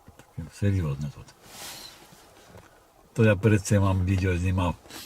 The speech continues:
на Кромлиху, де жрець похований був. Ну, де зараз святилище Перуна. Оце древнє святилище, яке зруйнували повністю. Тільки, бачите, залишилось таке місце.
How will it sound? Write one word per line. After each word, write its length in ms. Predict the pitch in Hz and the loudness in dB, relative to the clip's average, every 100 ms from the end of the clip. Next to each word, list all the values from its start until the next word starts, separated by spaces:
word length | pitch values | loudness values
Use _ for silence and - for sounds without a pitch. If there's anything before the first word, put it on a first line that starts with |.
| - - - | -18 -20 -6
на 120 | 101 98 | -2 2
Кромлиху, 640 | 143 165 131 95 - 71 - - - - - - - - - | 4 8 8 6 0 -8 -10 -20 -20 -20 -20 -20 -20 -12 -6
де 240 | 92 85 | -4 -4
жрець 400 | 76 92 80 - | -2 -2 -2 -6
похований 600 | - 78 - 76 73 71 | -10 -10 -6 -4 -2 -2
був. 280 | 64 67 65 - | -6 -10 -14 -4
Ну, 120 | 131 110 | 2 2
де 140 | 95 | 2
зараз 320 | 92 85 76 | 2 0 -2
святилище 480 | 85 76 82 73 73 | -6 -6 -6 -6 -8
Перуна. 420 | - 76 67 52 - - - - - - - - | -8 -6 -6 -8 -14 -20 -20 -20 -20 -20 -20 -8
Оце 320 | 110 - 151 | -6 0 2
древнє 460 | 104 104 95 92 80 | 4 4 4 2 -4
святилище, 680 | 95 - 160 143 117 117 101 - _ _ - - _ | -6 0 4 4 2 -2 -4 -10 _ _ -20 -20 _
яке 280 | 165 123 117 | 0 2 2
зруйнували 480 | 95 98 104 104 90 | 2 2 4 4 2
повністю. 560 | - 69 62 - - - _ _ - - - - | -2 -6 -6 -10 -18 -20 _ _ -20 -20 -20 -20
Тільки, 260 | - - 92 | -10 -4 -2
бачите, 360 | 98 95 - | -2 -2 -6
залишилось 520 | 71 82 82 - 82 - | -6 -4 -4 -4 -8 -8
таке 280 | - - | -8 -6
місце. 380 | 69 - - - | -6 -8 -12 -20